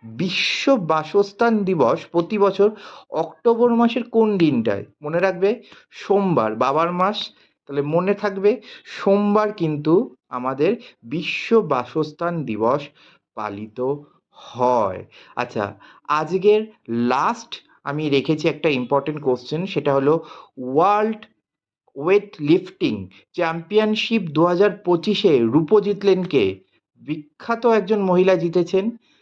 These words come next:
এর আগে ওই কোশ্চেনটা এসছে, এই টাইপের কোশ্চেন খেলার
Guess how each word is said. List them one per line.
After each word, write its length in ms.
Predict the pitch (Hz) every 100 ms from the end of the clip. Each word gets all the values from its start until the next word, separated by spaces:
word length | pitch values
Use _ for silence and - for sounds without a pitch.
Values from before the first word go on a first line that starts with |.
| _ _ _ _ _ -
এর 80 | 151 151
আগে 140 | 147 202
ওই 80 | 202
কোশ্চেনটা 420 | 190 185 196 196 196 170
এসছে, 280 | 165 - 190 220 - _ _ _ _ _ _ _ _ _ -
এই 140 | 156 160
টাইপের 340 | 175 170 185
কোশ্চেন 460 | 170 165 151 185 208 - _ _ _ _ _ _ _ -
খেলার 320 | 131 131 147